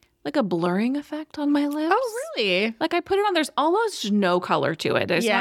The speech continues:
Speaker 1: not, doesn't, which is gr-, fine. But I was like, "I feel like there's something in it that's filtering the light." I don't know.
Speaker 2: Does it have hyaluronic acid in it?
Speaker 1: Maybe.
Speaker 2: Let me look.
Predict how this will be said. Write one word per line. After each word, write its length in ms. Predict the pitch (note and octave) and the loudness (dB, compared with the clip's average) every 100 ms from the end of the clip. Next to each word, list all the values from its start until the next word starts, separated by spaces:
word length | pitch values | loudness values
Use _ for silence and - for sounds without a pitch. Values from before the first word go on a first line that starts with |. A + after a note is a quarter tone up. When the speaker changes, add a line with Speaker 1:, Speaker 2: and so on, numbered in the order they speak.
| F#3 | 2
Speaker 1:
not, 40 | |
doesn't, 220 | G#3+ B3 - | 2 0 -6
which 220 | A3 B3+ | -4 -2
is 100 | C#4 | -2
gr-, 160 | - A#3+ - _ | -4 -8 -8 _
fine. 460 | F#4 F#4+ F3+ G#3 - - - - _ | 0 2 2 0 -2 -16 -20 -20 _
But 100 | C4+ | 0
I 80 | C4+ | 2
was 140 | C4 | 2
like, 240 | C4+ C4 - _ | 0 -2 -6 _
"I 180 | - G4+ D5+ | -8 -6 -8
feel 300 | - G#4 F4+ | -2 2 4
like 240 | D4+ C#4+ | 2 0
there's 240 | C4 B3 - | -2 -2 -2
something 560 | - E4+ F#4 F#4+ F4+ | 0 0 2 0 0
in 260 | C#4 C4+ C4+ | 0 0 2
it 160 | C4 - F#3 | 0 -2 -2
that's 440 | G#3 G#3 - - - _ _ _ _ _ _ _ | -2 -2 -12 -18 -20 _ _ _ _ _ _ _
filtering 640 | - - A3 G#3 A3+ G3+ F#3+ | -4 2 2 2 -2 0 0
the 100 | D#3 | 0
light." 260 | D3 B3 - | 0 -2 -4
I 260 | - F4+ D5+ | -6 -4 -4
don't 260 | E5 D#5+ B4 | -4 -4 -2
know. 180 | F#4+ A3 | 0 0
Speaker 2:
Does 140 | C4+ | 0
it 100 | E4+ | -2
have 180 | E4+ G#4+ | -2 -4
hyaluronic 560 | E4+ E4+ E4+ E4 E4+ - | -2 -2 0 -2 -2 -2
acid 320 | C4 C4+ G4 | -4 -2 -6
in 340 | A4 C5 C5 | -6 -8 -8
it? 220 | G#3 - B3 _ _ _ _ _ _ _ _ _ _ _ _ | -8 -8 -12 _ _ _ _ _ _ _ _ _ _ _ _
Speaker 1:
Maybe. 840 | A3+ G3+ F#3 F#3 G3+ A3 D4+ F4 F#4 | -2 0 2 0 -2 -2 -4 -4 -4
Speaker 2:
Let 80 | E4 | -2
me 120 | F4+ | 0
look. 300 | D4 F#3+ - | 0 -2 -6